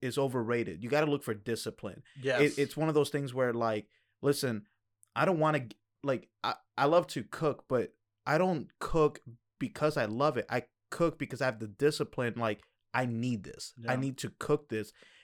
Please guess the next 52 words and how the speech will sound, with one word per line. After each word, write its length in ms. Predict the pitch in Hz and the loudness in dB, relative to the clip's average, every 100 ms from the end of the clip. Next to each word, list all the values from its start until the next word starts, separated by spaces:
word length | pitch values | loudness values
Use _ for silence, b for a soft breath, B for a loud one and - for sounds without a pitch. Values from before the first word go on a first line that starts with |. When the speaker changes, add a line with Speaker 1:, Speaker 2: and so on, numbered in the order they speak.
| - | -2
Speaker 1:
And, 240 | 135 123 | 0 0
and, 220 | 139 127 117 | 0 -2 0
and 200 | 139 131 | 0 2
that's 220 | 139 147 | 2 2
the 100 | 151 | 0
thing 200 | - 139 | 0 2
where, 180 | 135 117 | 2 0
when, 280 | - 127 113 | -2 -2 0
when 80 | 127 | -2
it 40 | 123 | -2
comes 180 | 139 131 | -4 -4
to 80 | |
training 500 | 113 - 139 139 127 107 | -8 -4 -2 0 -4 0
or, 200 | 131 - | 0 0
and 180 | 131 123 | -4 -4
when 160 | 117 127 | -4 -4
it 60 | |
comes 200 | - 143 | -4 -6
to 60 | - | -6
creative 520 | - 135 120 131 123 | -8 -6 -4 -2 -4
career, 420 | - 113 135 143 B B B - | -6 -6 -2 -2 B B B -4
people 240 | 143 156 | 0 2
need 120 | 147 | 2
to 80 | 135 | 0
stop 400 | 123 135 131 127 _ _ _ _ - 110 - | -2 0 0 0 _ _ _ _ -20 -18 -10
saying, 320 | 110 147 135 | -2 0 0
like, 180 | 127 107 | -2 -4
"Oh, 100 | 135 | 0
I 120 | 120 113 | 2 0
want 400 | 104 120 123 123 | 0 0 0 -2
to 100 | 110 | -6
do 240 | 104 131 | -4 -2
it." 80 | 113 b b - | -2 b b -2
You 80 | |
need 120 | 160 170 | 0 2
to 60 | |
get 140 | 143 147 | 2 2
in 80 | |
the 60 | 131 | 2
mindset 320 | 123 135 135 | 0 0 0
of, 120 | 117 - _ | 0 -2 _
"I 120 | 135 | -2
need 500 | 123 107 123 123 113 | -2 -4 -4 -2 -4
to 120 | - | -6
do 240 | 95 87 62 | -10 -12 -12
it." 140 | - | -2
Speaker 2:
Yes. 260 | 131 113 107 | 2 2 0
Speaker 1:
Like, 200 | 113 - | -6 -2
this 200 | 147 139 | -2 0
is 100 | 147 | 0
a, 140 | 143 - 113 - - | -2 -4 -16 -20 -18
this, 280 | 123 135 139 | -4 -2 0